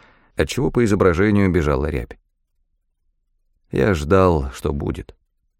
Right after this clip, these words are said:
Отражение не менялось, но с третьего или четвертого раза другой стала панорама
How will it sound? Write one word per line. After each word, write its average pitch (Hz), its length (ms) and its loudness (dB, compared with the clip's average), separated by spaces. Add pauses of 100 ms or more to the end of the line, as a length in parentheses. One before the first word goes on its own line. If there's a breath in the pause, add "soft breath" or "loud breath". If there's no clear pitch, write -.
(680)
Отражение 98 580 4
не 87 120 2
менялось, 78 800 -2
но 131 320 -4
с - 200 -12
третьего 135 500 4
или 110 200 4
четвертого 80 640 0
раза 127 560 2 (460)
другой 90 560 2
стала 110 420 0
панорама 87 920 0